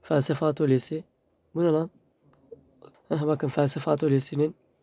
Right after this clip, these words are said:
adam, hocamız çok tatlı adam gibi adam. Dünya tatlısı bir hoca.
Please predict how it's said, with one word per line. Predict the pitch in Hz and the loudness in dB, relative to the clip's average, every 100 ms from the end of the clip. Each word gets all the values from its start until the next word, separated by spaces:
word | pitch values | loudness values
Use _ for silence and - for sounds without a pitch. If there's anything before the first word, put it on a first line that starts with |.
| _ _ _ - | _ _ _ -2
adam, | 139 143 147 175 | 2 2 0 -2
hocamız | 139 147 147 143 | 2 4 2 -2
çok | - 147 _ _ _ _ _ _ _ | -4 -6 _ _ _ _ _ _ _
tatlı | 143 139 143 143 | -2 -2 2 4
adam | 147 147 | 4 2
gibi | 135 131 | 2 0
adam. | 131 147 - _ _ _ _ _ _ _ _ _ _ _ | -2 -6 -12 _ _ _ _ _ _ _ _ _ _ _
Dünya | 147 147 151 | 2 4 4
tatlısı | 151 143 - 139 | 2 -6 -8 -4
bir | |
hoca. | 131 135 | -4 -4